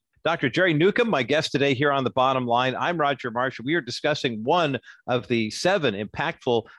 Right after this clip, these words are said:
uh, videos in a brand new series from, uh, the Providence Forum and, uh, the Ministry of Doctor D. James Kennedy. The one we're talking about today is The Road to Independence,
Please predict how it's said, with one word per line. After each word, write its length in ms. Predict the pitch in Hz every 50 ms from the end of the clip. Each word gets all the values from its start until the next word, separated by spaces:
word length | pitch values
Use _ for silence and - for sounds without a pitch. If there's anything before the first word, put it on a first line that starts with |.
| _ -
uh, 240 | 113 107 101 98 101 90 104 92
videos 520 | 135 156 190 196 131 95 90 95 - -
in 60 | 101
a 40 | 92
brand 300 | 82 - 113 120 135 131
new 100 | 120 107
series 400 | - - - 143 131 110 104 101
from, 300 | - - 127 123 123 113 - - - - -
uh, 240 | 101 101 95 92 95
the 260 | 87 104 98 95 78 -
Providence 460 | - 135 127 135 123 117 123 120 -
Forum 420 | - - 123 117 117 120 117 117 101
and, 240 | 95 98 95 87
uh, 120 | 92 90 85
the 100 | 82 90
Ministry 360 | 95 107 110 101 - - 101
of 60 | 90
Doctor 240 | - 101 98 - 98
D. 180 | 85 - 107 101
James 300 | - 107 98 98 98 -
Kennedy. 400 | - 127 127 117 101 92 85 - - - - _
The 60 | - 113
one 80 | 120
we're 80 | 117 117
talking 360 | - - 147 147 147 - -
about 220 | 104 113 107 98 -
today 340 | - 90 - 131 151 156 135
is 120 | 113 -
The 100 | - 107
Road 360 | 92 113 120 131 139 135 117 -
to 100 | 127 101
Independence, 760 | 117 120 113 95 - - - 151 147 147 120 104 98 104